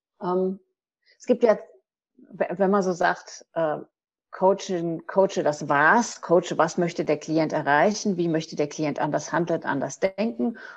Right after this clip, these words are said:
und Coaching das Wer, wer ist die Klientin und in welche Richtung möchte sich die Klientin entwickeln. Also wenn man diese beiden Ebenen anguckt, ähm, wäre vielleicht A C C, P C C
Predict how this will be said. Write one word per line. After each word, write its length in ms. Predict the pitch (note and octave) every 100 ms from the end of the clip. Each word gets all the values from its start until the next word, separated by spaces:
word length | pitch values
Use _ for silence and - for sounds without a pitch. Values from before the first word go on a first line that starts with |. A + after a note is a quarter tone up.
| -
und 160 | F#3 F3
Coaching 680 | - F3+ F3+ - E3 D#3 E3 _ _ _
das 260 | - C#3+ D3+
Wer, 540 | D3+ F3 G3+ G3+ - - _ _
wer 300 | F3 F3+ F3
ist 220 | G3 - -
die 60 |
Klientin 920 | - E3+ D#3+ D3 D#3+ E3+ D#3+ D#3 D#3+ - - _ _
und 360 | D#3+ D#3 D3 - _ _ _ _ _ _ _ _ _
in 180 | E3 D#3
welche 260 | E3+ E3+
Richtung 300 | F3+ F#3 F3+
möchte 300 | E3+ F3 -
sich 260 | D#3+ E3+ -
die 220 | - E3+
Klientin 680 | - F3 F3+ F#3+ F3 C3+ -
entwickeln. 800 | C3+ C3+ D3+ - _ - - -
Also 180 | C#3+ D#3
wenn 80 |
man 100 | D#3
diese 220 | D#3 E3 D#3+
beiden 300 | D3 D3 -
Ebenen 380 | D#3+ D#3 C#3
anguckt, 580 | - - - F#3 - - _ _ _ _ _ _
ähm, 260 | F3 E3 E3+ - _ -
wäre 320 | F3+ F3+ F3+
vielleicht 460 | - E3+ E3 -
A 180 | E3 F#3
C 180 | F#3+ F3+
C, 200 | - E3+
P 260 | - A#3+ B3
C 140 | A3+
C 520 | A3 - G3+ G3+ G3+